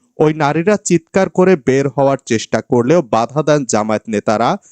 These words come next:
এতে ক্ষুব্ধ হয়ে স্বজনদের ফোন করে উদ্ধারের আহ্বান জানান আমন্ত্রিত নারীরা। খবর পেয়ে স্থানীয় যুবদলের কয়েকজন নেতাকর্মী ঘটনাস্থলে গেলে নারীরা অভিযোগ করেন, কোরআন ক্লাসের আড়ালে ভোট চাওয়া হচ্ছে এবং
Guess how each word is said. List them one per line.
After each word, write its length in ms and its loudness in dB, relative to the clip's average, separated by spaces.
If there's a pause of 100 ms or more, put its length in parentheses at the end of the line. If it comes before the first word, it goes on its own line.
(200)
এতে 220 0
ক্ষুব্ধ 420 -2
হয়ে 280 2
স্বজনদের 600 -2
ফোন 300 -2
করে 360 0
উদ্ধারের 520 0
আহ্বান 380 -2
জানান 380 -2 (280)
আমন্ত্রিত 560 -2
নারীরা। 480 -2 (540)
খবর 360 -2
পেয়ে 240 2
স্থানীয় 420 -2
যুবদলের 580 0
কয়েকজন 480 -2
নেতাকর্মী 600 -2
ঘটনাস্থলে 760 -4
গেলে 380 0 (280)
নারীরা 460 0 (100)
অভিযোগ 440 0
করেন, 280 0 (400)
কোরআন 300 2
ক্লাসের 500 -2
আড়ালে 460 0
ভোট 340 -2
চাওয়া 240 0
হচ্ছে 420 -2
এবং 360 -2